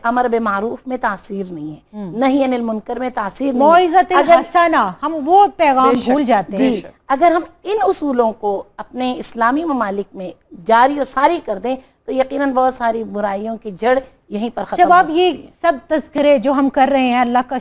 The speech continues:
Speaker 2: شکر ہے، اللہ کا احسان ہے، اس نے توفیق دی، اللہ کریم تا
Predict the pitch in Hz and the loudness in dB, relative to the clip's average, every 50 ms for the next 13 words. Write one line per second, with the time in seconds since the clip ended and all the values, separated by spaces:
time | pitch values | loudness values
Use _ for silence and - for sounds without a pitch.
0 | - - 302 277 - 302 269 240 233 240 240 240 240 247 247 269 262 277 247 - | -8 -8 -10 -8 -6 -2 0 2 4 4 4 2 2 0 0 0 -2 -2 -2 -2
1 | - 254 262 285 311 302 285 269 247 - 254 254 254 - 240 233 - - 247 233 | -2 0 2 2 2 2 2 0 0 -2 -4 -6 -4 -4 -6 -6 -6 -6 -6 -6
2 | 208 190 233 240 233 - _ _ _ _ - 254 269 277 269 302 294 285 294 294 | -4 -2 -2 -2 -2 -4 _ _ _ _ -4 0 0 0 0 0 -2 0 0 0
3 | 269 - - 294 285 294 | 0 -2 0 2 2 2